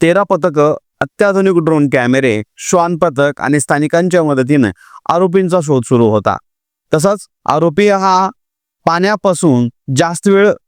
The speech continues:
राहू शकत नाही किंवा नसले तिथे, अ, जवळपास पाणी ज्या ज्या ठिकाणी आहे त्या त्या ठिकाणी, अ, ते पाणी पिण्यासाठी येईल त्या ठिकाणी देखील पोलिसांनी नजर ठेवली होती. तसंच पोलिसांनी त्याला शोधून देणाऱ्यास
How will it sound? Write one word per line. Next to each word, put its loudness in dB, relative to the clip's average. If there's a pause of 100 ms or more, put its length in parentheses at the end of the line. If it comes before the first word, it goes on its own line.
राहू 0
शकत 0
नाही 0 (320)
किंवा 2 (280)
नसले 2
तिथे, 0
अ, 0 (300)
जवळपास 0
पाणी 0
ज्या 2
ज्या 2
ठिकाणी 0
आहे 0
त्या 0
त्या 2
ठिकाणी, -2 (320)
अ, 0
ते 0
पाणी -2
पिण्यासाठी 0
येईल 2 (100)
त्या 2
ठिकाणी 0
देखील 0 (100)
पोलिसांनी 2
नजर 2
ठेवली 0
होती. 0 (440)
तसंच 2 (100)
पोलिसांनी 2 (420)
त्याला 0
शोधून 2
देणाऱ्यास 0